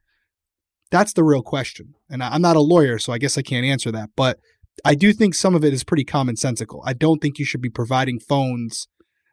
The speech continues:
uh, for your client that may impede law enforcement's ability to do their job.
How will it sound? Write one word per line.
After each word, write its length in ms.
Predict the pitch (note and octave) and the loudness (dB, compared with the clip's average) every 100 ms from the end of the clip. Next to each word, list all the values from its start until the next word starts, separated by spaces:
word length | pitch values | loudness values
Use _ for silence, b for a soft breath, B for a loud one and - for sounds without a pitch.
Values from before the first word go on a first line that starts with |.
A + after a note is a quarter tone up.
| _ | _
uh, 280 | G#2+ A2+ F2 | -4 -4 -6
for 320 | - F3 E3 | -2 4 6
your 220 | D3+ C3+ | 6 2
client 600 | A#2 D3+ D3+ C#3 A#2+ G#2+ _ _ _ _ _ - | -2 -2 0 0 -2 -6 _ _ _ _ _ -4
that 160 | C3+ | -4
may 400 | C3 C#3 D3+ D3+ | -2 0 2 2
impede 640 | E3+ B2 - F3+ D#3+ C3+ D3 | 0 -6 -4 0 0 -2 -2
law 160 | C#3+ | 0
enforcement's 540 | D3+ C#3 D3 - C#3 B2+ | 0 2 0 0 -4 -4
ability 360 | A#2 D3 C3 B2 | 0 2 2 -2
to 100 | A2+ | -4
do 200 | B2 C#3 | -2 -2
their 200 | C3 A2+ | -2 -2
job. 320 | A#2+ G#2 | -4 -4